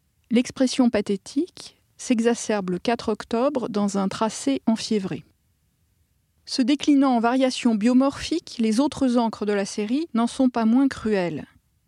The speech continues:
Elles figurent des assemblages d'organes et d'ossements,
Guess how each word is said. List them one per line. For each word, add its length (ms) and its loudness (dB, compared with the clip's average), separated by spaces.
Elles 200 0
figurent 480 -2
des 180 2
assemblages 720 0
d'organes 720 0
et 80 -2
d'ossements, 640 0